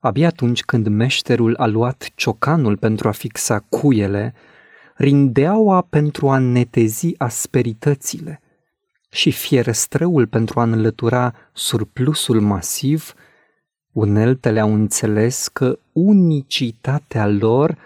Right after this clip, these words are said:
nu era un motiv de competiție, ci secretul unei lucrări reușite.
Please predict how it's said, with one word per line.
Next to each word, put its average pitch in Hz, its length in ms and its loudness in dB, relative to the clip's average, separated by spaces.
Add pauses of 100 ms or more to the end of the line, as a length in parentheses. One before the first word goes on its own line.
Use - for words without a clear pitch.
(400)
nu 156 220 2
era 107 200 4
un 107 180 0
motiv 104 460 -2
de 110 160 -2
competiție, 117 1000 -4 (520)
ci - 200 -4
secretul 143 840 2 (440)
unei 110 320 2
lucrări 117 580 -2
reușite. - 800 -4